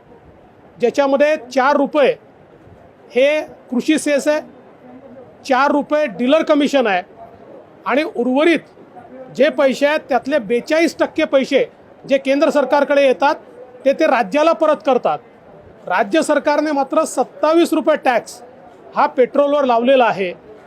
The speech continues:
त्यामुळे मला असं वाटतं की नाना पटोलेंच्या नेतृत्वात काँग्रेसचं झालेलं आंदोलन हे कदाचित राज्य सरकारच्या टॅक्सच्या विरुद्ध असावं किंवा सत्तावीस रुपयाचा टॅक्स त्यांनी कमी करावा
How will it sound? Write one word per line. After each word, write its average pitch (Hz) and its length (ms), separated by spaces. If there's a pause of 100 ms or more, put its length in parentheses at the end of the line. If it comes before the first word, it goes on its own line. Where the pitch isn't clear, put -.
(220)
त्यामुळे 240 280
मला 254 260
असं 294 220
वाटतं 262 380
की 277 420 (920)
नाना 202 380
पटोलेंच्या 269 640
नेतृत्वात 262 600 (120)
काँग्रेसचं 269 520
झालेलं 247 360
आंदोलन 233 520 (520)
हे 269 80
कदाचित 262 440
राज्य 247 320
सरकारच्या 294 540
टॅक्सच्या 269 420
विरुद्ध 247 300
असावं 214 460 (600)
किंवा 269 200
सत्तावीस 294 500
रुपयाचा 269 360
टॅक्स 269 320
त्यांनी 247 240
कमी 269 260
करावा 247 440